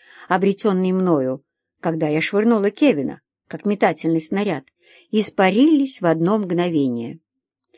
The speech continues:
Я как-то сразу почувствовала себя ниже ростом. Моя осанка ухудшилась,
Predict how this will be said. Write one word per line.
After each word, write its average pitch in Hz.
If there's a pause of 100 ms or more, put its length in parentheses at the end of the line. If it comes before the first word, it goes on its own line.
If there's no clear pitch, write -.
(340)
Я 214
как-то 254
сразу 247
почувствовала 226
себя 208
ниже 233
ростом. 202 (680)
Моя 226
осанка 226
ухудшилась, 170